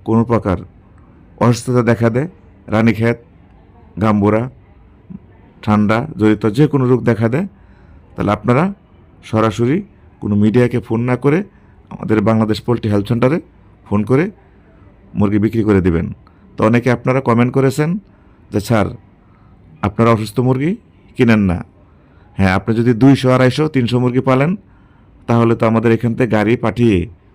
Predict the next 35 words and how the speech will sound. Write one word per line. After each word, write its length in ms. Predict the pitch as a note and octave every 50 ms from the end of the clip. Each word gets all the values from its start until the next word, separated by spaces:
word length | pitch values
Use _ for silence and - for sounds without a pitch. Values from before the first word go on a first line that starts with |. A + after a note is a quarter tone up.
| _ -
মুরগি 240 | G2 G2+ G#2 F#2+ G#2+
আনা 140 | G2+ G2 G2
সম্ভব 360 | - - G#2 G2 F#2 F#2 F2 F2+
নয়। 240 | F#2 F2 E2 G2 - - _ _ _ _ _ - - - - - - - - - - - - - -
যদি 180 | F#2+ F#2+ G2+ A2
আপনারা 300 | G#2+ - A2+ A#2+ A#2+ C3+ - -
এক 120 | G#2 G2+ -
হাজার 220 | A#2+ A2+ A#2+ B2
মুরগি 240 | A#2+ B2 A#2 A#2 B2
পালন 240 | A#2 A#2+ A2+ A2+ A#2
করেন, 260 | A#2 B2 B2 C3+ D#3 F3+ G3 F#3 _ _ _ - _ -
পনেরোশো 300 | A#2+ A#2 A2+ G2 G#2+ A2
মুরগি 220 | A2+ A#2 - A2+
পালন 260 | G#2+ A2+ A2 A2 A2 A2
করেন, 260 | - A#2 A#2 B2+ D3 D#3 D#3+ - _ _ _ - - _ _ _ - -
দুই 140 | E2+ A2+ A2
হাজার 200 | G#2+ G2+ G#2+ G#2
মুরগি 200 | G#2+ A2 A2 A2
পালন 240 | G#2+ A2+ A2 A2+ A2+
করেন, 260 | - A2+ A2+ B2 C#3+ E3 F3 _ _ - _ _ _ _ -
আপনার 260 | - G2 - - G#2+ G#2
মুরগির 240 | G#2+ G#2 A2 G#2 - -
সমস্যা 340 | A2+ A#2 A#2 - - B2
হলেও 260 | A2+ B2 C3 D3 E3 G3+ A3+ - _ _ _ _ _ _ -
আমরা 220 | - G#2 G#2 A2 A#2
আনতে 200 | A#2+ A#2+ A#2 C3
পারবো, 300 | G#2 C3+ C3 C3 C#3 E3 G3+ A3+ - _ _ _ _ _ _ - _ _ _ _ _ _ - -
সুস্থ 380 | - - - - C#3 B2+ - -
হলেও 320 | - C#3 D3+ D#3 E3 F#3 G#3+ B3+ - _ _ _ - - - _ _ _ - - -
আড়াই 180 | A2+ A#2 A#2
কেজি 140 | - B2 B2+
তিন 160 | B2 - C3 B2
কেজি 120 | - C3 A2+
সাইজ 200 | A2 B2 B2 -
হলেও 220 | C#3 C#3 D3+ F#3